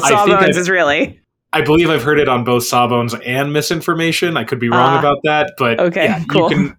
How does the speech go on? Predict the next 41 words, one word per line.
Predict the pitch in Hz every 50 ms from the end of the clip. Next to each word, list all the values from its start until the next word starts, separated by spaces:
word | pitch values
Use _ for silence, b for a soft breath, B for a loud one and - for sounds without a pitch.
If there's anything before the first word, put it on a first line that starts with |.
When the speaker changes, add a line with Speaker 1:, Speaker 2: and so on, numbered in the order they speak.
| _ _
Speaker 1:
you | - 139 135 127
can | - 131 127
find | 120 - 143 135 131 131 123 117 -
plenty | - - 123 127 131 131 123 - 131 127 127 127
of | - - 120 117 113 110 - - -
probably | - - 139 139 131 123 117 127 123
better | 113 113 120 117 113 117 110 110 110 120
information | - 110 113 - - 104 104 98 98 - 107 107
about | 104 98 95 95
Legionnaires | 101 101 98 - 98 92 92 92 92 - -
than | - 98 92
I | 90 90 87
would | 87 - _
give. | - - - _ - _ b b b b b b b
Speaker 2:
All | - 160 156
right. | 147 139 135 131 131 - - - - - - - _ _ _ _ _ _ _ -
Are | 175 165 165 165 160 165 165 165 165 165
we | 160 160 160 156 156 156
talking | 151 - - - 160 156 - - 160 160 156 151 151 147 _ -
about | - 160 156 - 160 151 151 151 147 - - - 156 - _ _ _
the | - 156 151
Northwest | 151 156 156 156 156 160 165 165 170 175 170 170 - _ - 175 165 160 160 - - - - - - - - -
Passage? | - - - - - 117 - - - - - 82 - - 58 58 - 170 - - - -
Speaker 1:
Of | 185 190 185 185 - -
course | - - - 214 233 226 226 -
we're | - 175
talking | 165 - - 123 110 110 - 107 107
about | 101 95 104 101 98 95
the | - 92
Northwest | 98 92 90 90 - - 92 - - - -
Passage. | - - - - - 214 202 - -
Speaker 2:
Yay, | 233 240 254 285 285 285 277 269 262 254 247 247 240 233 226 220 214 202 196
'cause | 202 240 214 220
I | 214
hadn't | 220 220 254 254 254 254 226
figured | 214 - 262 247 240 233
out | 220 208 202 196
a | 185
third | - - 208 202 196 180 175
guess | - 175 175 - 165 - - -
yet. | - 180 - - - - - - - B